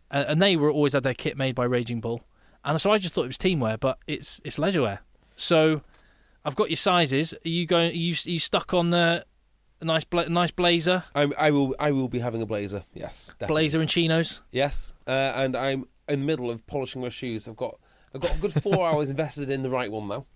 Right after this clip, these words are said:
Speaker 2: and by the time we fly, I should be able. I might e-, even take polish
Speaker 1: I feel a bit
Speaker 2: onto the
Speaker 1: inadequate.
Speaker 2: plane.
Speaker 1: Uh, so I, I haven't ev-, I haven't done a job ever that requires wearing shoes.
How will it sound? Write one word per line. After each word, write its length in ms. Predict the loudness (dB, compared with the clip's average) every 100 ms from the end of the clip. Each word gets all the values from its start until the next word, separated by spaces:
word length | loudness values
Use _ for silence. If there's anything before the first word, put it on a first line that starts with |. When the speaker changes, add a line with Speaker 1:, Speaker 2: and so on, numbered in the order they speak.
| _ -20 -20 -20 -12
Speaker 2:
and 320 | -6 -4 -4 -2
by 140 | -2
the 80 | -2
time 240 | -2 -2
we 60 | -2
fly, 260 | -2 -2
I 60 | -2
should 200 | -4 -6
be 100 | -4
able. 240 | -2 -4 -2
I 60 |
might 200 | 0 0
e-, 60 | 0 0
even 200 | -2 -2
take 140 | -4
polish 160 | 0 0
Speaker 1:
I 40 |
feel 200 | 4 4
a 40 | 4
bit 120 | 4 4
Speaker 2:
onto 160 | 4
the 60 | 2
Speaker 1:
inadequate. 160 | 0
Speaker 2:
plane. 100 | -2 -6
Speaker 1:
Uh, 180 | -2 0
so 120 | 4
I, 320 | 6 6 4
I 40 |
haven't 220 | 4 2 0
ev-, 180 | 0
I 140 | 4 2
haven't 140 | 4
done 120 | 2
a 60 | 2
job 300 | 4 4 2 -8 -20 _ _ _ _ _
ever 400 | 2 2 2 0 -6 _
that 140 | -4 -4
requires 520 | -2 0 2 2 0
wearing 500 | 2 2 0 -4 -4
shoes. 580 | -2 -2 -2 -4 -6 -8